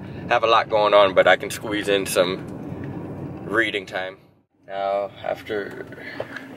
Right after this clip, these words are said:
leaving the library, I have about an hour and a half to get to my client's house in Pembroke Pines.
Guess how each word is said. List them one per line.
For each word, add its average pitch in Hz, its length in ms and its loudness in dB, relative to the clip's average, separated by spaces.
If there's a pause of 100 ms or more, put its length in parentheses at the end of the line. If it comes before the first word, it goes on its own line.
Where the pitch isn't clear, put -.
(300)
leaving 110 260 -2
the 107 60 6
library, 113 460 8
I 107 60 4
have 107 280 0 (920)
about 113 220 8
an 113 80 0
hour 120 240 6
and 117 80 2
a 120 60 6
half 117 320 4
to 120 60 -6
get 120 260 2
to 127 100 -6
my 110 320 6
client's 120 560 4
house 113 400 4
in 107 100 -4
Pembroke 113 380 4
Pines. 107 560 2